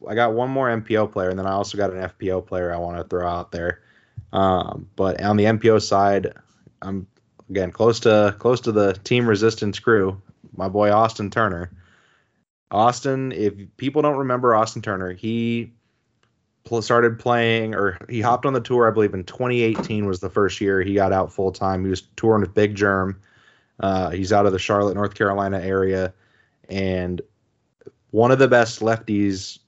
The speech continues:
even with, like, the short time that he has, like, been on the tour scene, one of the best lefties in disc golf, um, of all time. Massive forehand, massive backhand,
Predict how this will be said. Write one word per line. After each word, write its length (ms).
even 240
with, 240
like, 240
the 100
short 340
time 220
that 120
he 140
has, 500
like, 300
been 220
on 160
the 60
tour 280
scene, 400
one 160
of 60
the 60
best 300
lefties 500
in 220
disc 260
golf, 460
um, 380
of 120
all 140
time. 500
Massive 400
forehand, 680
massive 400
backhand, 680